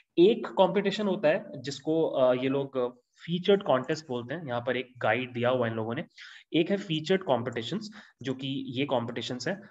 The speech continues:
अलग-अलग companies क्या करती हैं कि वो कुछ challenges यहाँ पे create करके डालती हैं। अ, ऐसा वो इसलिए करती हैं क्योंकि कभी-कभी companies भी कुछ data science problem solve नहीं कर पाती,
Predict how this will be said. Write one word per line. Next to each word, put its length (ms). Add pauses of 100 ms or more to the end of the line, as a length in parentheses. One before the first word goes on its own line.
(100)
अलग-अलग 460
companies 600
क्या 140
करती 320
हैं 120 (360)
कि 400
वो 500
कुछ 240
challenges 560
यहाँ 120
पे 120
create 420
करके 260
डालती 380
हैं। 160 (380)
अ, 340
ऐसा 200
वो 140
इसलिए 320
करती 260
हैं 100
क्योंकि 420
कभी-कभी 400
companies 520
भी 100
कुछ 300
data 220
science 260
problem 360
solve 320
नहीं 240
कर 100
पाती, 320